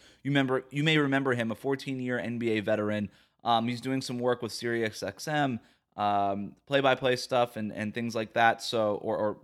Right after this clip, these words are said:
uh, color commentary stuff, not play-by-play stuff, um, here and there. And we were, we are fortunate enough to have him as part of our network now. So here is Antonio Daniels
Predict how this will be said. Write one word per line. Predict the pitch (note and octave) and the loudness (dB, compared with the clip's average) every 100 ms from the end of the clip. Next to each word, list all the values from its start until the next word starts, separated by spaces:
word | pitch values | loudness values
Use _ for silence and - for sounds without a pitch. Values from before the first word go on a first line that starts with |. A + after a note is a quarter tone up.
| - | -2
uh, | G#2 G2 | 0 0
color | A#2 A2 | 0 -2
commentary | G#2+ G2+ F#2+ G2 F#2+ | -2 -4 -4 -4 -4
stuff, | F#2+ F2 | -6 -6
not | G2+ | -8
play-by-play | - G2+ F#2 F#2 F#2+ | -4 -4 -4 -6 -8
stuff, | - F2+ - _ _ _ _ - | -6 -8 -8 _ _ _ _ -6
um, | G#2 G2+ G2 G2 F2+ - _ | -4 -2 -4 -6 -10 -14 _
here | A#2+ C3+ B2+ | 0 2 2
and | A#2+ | 0
there. | A2+ A2 G#2+ | 0 2 0
And | - A2 A2+ | 0 -4 -2
we | |
were, | A#2+ B2 A#2+ | 0 0 0
we | B2+ | 2
are | C3+ | 2
fortunate | B2 C#3 C3 B2+ | 4 0 0 -2
enough | A#2+ A2+ | -2 -2
to | G#2+ | -2
have | A2 G#2+ | 0 -2
him | A2+ G#2+ | -2 -6
as | G2+ | -8
part | - G#2+ G#2 - _ _ _ _ | -2 0 0 -4 _ _ _ _
of | A#2+ | 4
our | A#2 A2 | 6 6
network | G#2 G2+ G2+ F#2+ - | 4 0 -2 -4 -2
now. | F2+ D#2+ | -4 -4
So | E2 A2+ G#2+ | -4 -2 -2
here | A2 C3+ E3+ | -2 0 0
is | D3+ C3+ | 0 -4
Antonio | B2+ C3 C3 A#2 | -6 -6 -4 -4
Daniels | A2 A2 G#2 G2 | -4 -4 -4 -8